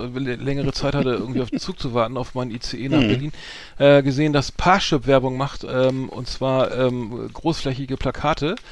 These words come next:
Speaker 1: Und zwar, äh, hab ich das abfotografiert, äh, ich weiß gar nicht, was steht da jetzt? Das ist diese Kampagne, „Lasst uns Love Stories nicht mit Dickpics starten.“ Ich
Speaker 2: Mhm.
Speaker 1: weiß nicht, was da los ist auf diesen
Speaker 2: Guter Tipp.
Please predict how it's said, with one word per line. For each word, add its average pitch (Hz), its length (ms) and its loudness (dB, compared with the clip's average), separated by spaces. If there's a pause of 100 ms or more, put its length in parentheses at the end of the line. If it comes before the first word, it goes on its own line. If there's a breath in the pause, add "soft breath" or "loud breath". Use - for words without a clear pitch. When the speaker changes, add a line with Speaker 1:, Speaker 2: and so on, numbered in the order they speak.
(340 loud breath)
Speaker 1:
Und 127 160 -6
zwar, 139 580 0
äh, 131 200 6
hab 127 80 2
ich 120 60 -10
das - 180 -10
abfotografiert, 135 760 -2
äh, 120 200 -8
ich 113 40 -8
weiß 117 160 -8
gar 107 80 -10
nicht, 110 100 -8
was 117 160 -10
steht 131 160 -8
da 135 40 -6
jetzt? 127 240 -6
Das 117 160 -12
ist - 160 -12
diese 117 180 -4
Kampagne, 147 640 -2 (400 loud breath)
„Lasst 151 400 2
uns 160 340 -4 (100)
Love 127 380 4
Stories 185 880 -2
nicht 147 340 -6
mit - 340 -6
Dickpics - 540 -4
starten.“ 98 560 -4 (340 loud breath)
Ich 143 80 2
Speaker 2:
Mhm. 151 180 8
Speaker 1:
weiß 180 180 2
nicht, 185 140 0
was 156 140 -2
da 156 80 0
los 156 260 -2
ist 151 220 -6
auf 143 160 -2
diesen - 260 2
Speaker 2:
Guter 147 200 4
Tipp. 160 180 4